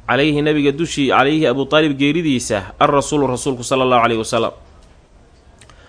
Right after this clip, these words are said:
Wa summiya, waxaa lagu magacaabay daalika, kaas, alcaamu, ee sanadka, caama alxusni, murugta sanadkeedii,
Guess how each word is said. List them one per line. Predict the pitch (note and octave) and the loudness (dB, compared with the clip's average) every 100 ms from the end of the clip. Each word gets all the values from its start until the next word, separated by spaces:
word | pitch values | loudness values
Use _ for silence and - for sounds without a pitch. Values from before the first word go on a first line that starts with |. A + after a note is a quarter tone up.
| - - - | -20 -14 -4
Wa | B2+ | 0
summiya, | F#3 F#3+ F3 E3 | 2 2 4 4
waxaa | F3 E3 | 4 2
lagu | D#3+ | 2
magacaabay | E3+ D3 C#3+ C#3+ | 2 2 2 2
daalika, | C#3+ D#3 D3+ C#3+ | 0 0 0 0
kaas, | C#3+ C#3 | 0 2
alcaamu, | C#3+ B2+ D3+ D3 | 2 2 2 2
ee | C3+ | 0
sanadka, | D#3 C#3+ - B2+ | 0 -2 2 2
caama | B2 D3 C#3 | 4 2 2
alxusni, | B2+ C#3 D3+ C3+ D3 D#3+ - | -2 -4 -4 -2 -4 -4 -4
murugta | B2+ D3 D3+ | -2 -2 -4
sanadkeedii, | B2+ C3 A#2 - G2 F#2+ F#2+ | -2 0 -2 -4 -4 -4 -8